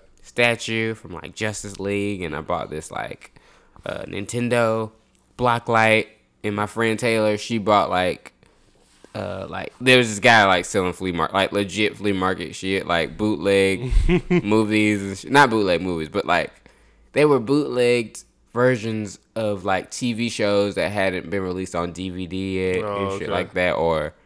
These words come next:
Speaker 1: you know, like, a despecial-, like, she bought a despecialized edition of the original three Star Wars movies. And that means, or the despecialized edition was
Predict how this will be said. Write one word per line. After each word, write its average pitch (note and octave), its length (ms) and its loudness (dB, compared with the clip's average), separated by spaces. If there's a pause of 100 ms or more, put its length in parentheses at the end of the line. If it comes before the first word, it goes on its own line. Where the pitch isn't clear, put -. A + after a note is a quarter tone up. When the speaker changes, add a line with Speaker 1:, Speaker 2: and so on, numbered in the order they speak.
(420)
Speaker 1:
you - 160 -8
know, - 240 -8
like, D#2 260 -2 (380)
a A#2 80 -4
despecial-, A#2+ 640 -2
like, A#2 160 0
she D3+ 140 0
bought C3 200 8
a A2+ 80 2
despecialized F#2+ 840 0
edition E2 460 -6
of D#2 220 -8
the D2+ 120 -4
original D#2 460 -6
three D2+ 220 -10
Star C#2+ 280 -2
Wars - 260 -6
movies. - 480 -16 (480)
And G2 200 -2
that A#2+ 180 6
means, G#2 460 0
or G#2+ 120 2
the G#2+ 160 -2
despecialized G#2 600 -2
edition E2+ 420 -8
was D2+ 420 -8